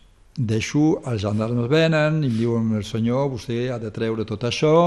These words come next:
i està convocat a l'Ajuntament." I jo li dic, "Perfecte, vostè té un mandat d'amener?" I aleshores <laughs> els gendarmes es posen a riure i diuen, "Va, deixa'm caure." <laughs> I doncs m'he quedat. I, eh,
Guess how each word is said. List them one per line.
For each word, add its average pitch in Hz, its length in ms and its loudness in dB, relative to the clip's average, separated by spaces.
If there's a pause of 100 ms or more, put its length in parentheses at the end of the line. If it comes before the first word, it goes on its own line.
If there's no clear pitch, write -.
(640)
i 135 460 4
està 117 320 -2
convocat 110 560 -2
a 120 60 0
l'Ajuntament." 101 580 -6 (480)
I 110 160 -4
jo 104 80 -4
li 107 80 -6
dic, 104 240 -8
"Perfecte, - 560 -10 (240)
vostè 107 320 -10
té 170 160 -2
un 180 80 0
mandat 127 320 2
d'amener?" 110 380 0 (680)
I 113 80 2
aleshores 117 560 6 (160)
<laughs> - 220 -2
els 147 100 0
gendarmes 127 460 -2
es - 20 -12
posen 117 340 2
a 110 80 4
riure 120 520 4
i 156 100 0
diuen, 113 180 4
"Va, 107 140 2 (240)
deixa'm 110 320 -6
caure." 95 320 -8
<laughs> - 840 4 (880)
I 123 100 0
doncs 147 240 4
m'he 143 120 2
quedat. 107 500 0
I, 120 180 0
eh, 117 200 0